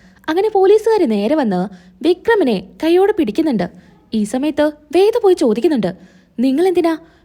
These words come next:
വിക്രമിനെ കൊണ്ടുപോകുന്നേ? വിക്രമിനെതിരെ ഒരു കേസും എടുക്കാൻ പറ്റില്ല. ഞാൻ എൻ്റെ സ്വയ ഇഷ്ടത്തിനാ ഇങ്ങോട്ട് വന്നത്. താനും ഈ കേസുമായിട്ട് ഒരു ബന്ധവുമില്ല. ഇത് വേറെ പല കേസുകളാ. അത് ചോദ്യം ചെയ്യാനായിട്ടാ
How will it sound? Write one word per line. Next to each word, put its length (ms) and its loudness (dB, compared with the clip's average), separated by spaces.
വിക്രമിനെ 440 2
കൊണ്ടുപോകുന്നേ? 500 0
വിക്രമിനെതിരെ 640 0
ഒരു 240 2
കേസും 260 0
എടുക്കാൻ 260 -2
പറ്റില്ല. 280 0
ഞാൻ 180 -2
എൻ്റെ 140 -4
സ്വയ 440 -2
ഇഷ്ടത്തിനാ 380 -6
ഇങ്ങോട്ട് 320 0
വന്നത്. 320 -2
താനും 360 2
ഈ 120 4
കേസുമായിട്ട് 580 0
ഒരു 200 2
ബന്ധവുമില്ല. 500 -2
ഇത് 200 0
വേറെ 280 2
പല 120 2
കേസുകളാ. 520 -2
അത് 220 -2
ചോദ്യം 320 0
ചെയ്യാനായിട്ടാ 460 -2